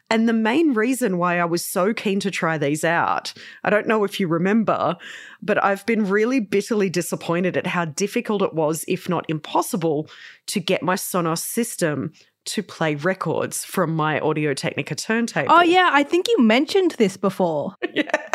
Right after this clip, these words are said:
Speaker 1: I've mentioned this, like, daily for years.
Speaker 2: <laughs>
Speaker 1: I've been really upset about it. I had the worst time attempting to do it. You know, apparently you could just do it via Bluetooth.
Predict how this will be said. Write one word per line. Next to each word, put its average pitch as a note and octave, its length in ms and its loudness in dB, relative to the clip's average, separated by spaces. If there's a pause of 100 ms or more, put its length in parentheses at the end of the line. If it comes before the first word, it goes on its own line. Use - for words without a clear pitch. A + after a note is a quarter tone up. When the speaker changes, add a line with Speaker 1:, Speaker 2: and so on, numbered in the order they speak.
(520)
Speaker 1:
I've E4+ 220 2
mentioned C4 460 4
this, - 240 0
like, F#3+ 360 2 (440)
daily E3+ 580 4
for B3 340 4
years. E3 600 4
Speaker 2:
<laughs> - 80 2
Speaker 1:
I've - 200 2
been C4 180 4
really D#4+ 400 4
upset - 480 0
about - 440 0
it. - 280 -2 (460)
I G#3 240 4
had A3+ 460 2 (100)
the F#3+ 380 2
worst F3 360 2
time D#3+ 540 2
attempting F3 460 0
to E3 120 -6
do D3+ 240 0
it. B2+ 220 2
You F3+ 80 0
know, C#3 160 4
apparently G3+ 540 2
you F3+ 180 -2
could E3+ 240 -2
just - 240 -4
do E3+ 160 0
it E3 100 0
via D#3+ 320 0
Bluetooth. D#3 720 -2